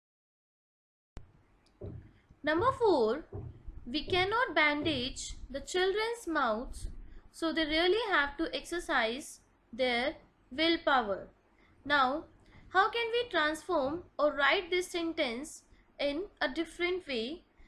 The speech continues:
and the sentence which can give us the same meaning or the same essence? It is not possible to put bandages on children's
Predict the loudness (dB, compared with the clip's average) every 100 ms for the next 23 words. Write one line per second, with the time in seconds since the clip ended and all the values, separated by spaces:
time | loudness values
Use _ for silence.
0 | -20 _ _ -20 -14 -2 2 2 -2 -8
1 | -20 _ -6 0 0 0 0 0 -4 -6
2 | -6 -4 -2 -2 -2 -2 -2 -2 -4 -4
3 | -6 -6 -6 -4 -2 0 0 -2 -8 -6
4 | -4 -4 -4 -6 -4 -6 -4 -4 -4 -8
5 | -12 -14 -16 -20 _ -20 _ -20 _ _
6 | -20 _ _ _ _ _ -20 -20 -12 -4
7 | 2 2 4 2 2 2 2 2 2 2
8 | 2 -2 -8 -16 _ -2 0 0 0 0
9 | 0 2 0 2 2 0 -2 -6 -2 -2
10 | -2 -6 -12 -20 _ 2 4 4 2 0
11 | -4